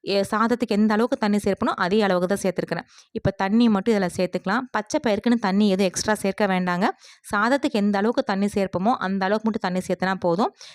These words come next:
சேர்த்துட்டு இப்ப நம்ம சேர்க்க போற அரிசிக்கு தேவையான அளவு உப்பு சேர்த்துக்கலாங்க. சேர்த்து நல்லா கலந்து விட்டு எடுத்துக்கலாம். நல்லா கலந்து விட்டு உப்பு, காரம் எல்லாம் செக் பண்ணிக்கலாங்க.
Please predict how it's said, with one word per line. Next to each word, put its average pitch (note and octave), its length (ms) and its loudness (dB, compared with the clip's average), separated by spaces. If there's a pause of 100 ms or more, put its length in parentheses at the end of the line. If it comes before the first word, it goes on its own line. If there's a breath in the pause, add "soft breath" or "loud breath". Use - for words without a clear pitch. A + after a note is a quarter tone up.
(140 loud breath)
சேர்த்துட்டு G3+ 460 0 (300 loud breath)
இப்ப - 200 -4
நம்ம G#3+ 200 0
சேர்க்க A3+ 320 -2
போற A3 260 0
அரிசிக்கு G3 380 -4
தேவையான G3 460 0
அளவு F#3 180 0
உப்பு G#3+ 180 -2
சேர்த்துக்கலாங்க. F3+ 560 -2 (240)
சேர்த்து G3+ 400 -8
நல்லா F#3 320 -4
கலந்து F3+ 300 -2
விட்டு F3 180 0
எடுத்துக்கலாம். F3+ 440 -2 (360 soft breath)
நல்லா G#3 280 -2
கலந்து G3 400 -2
விட்டு G#3+ 180 -2 (180)
உப்பு, A3+ 240 -2 (140)
காரம் F#3+ 380 0
எல்லாம் G#3 280 -2
செக் F#3 220 -6
பண்ணிக்கலாங்க. E3+ 460 -4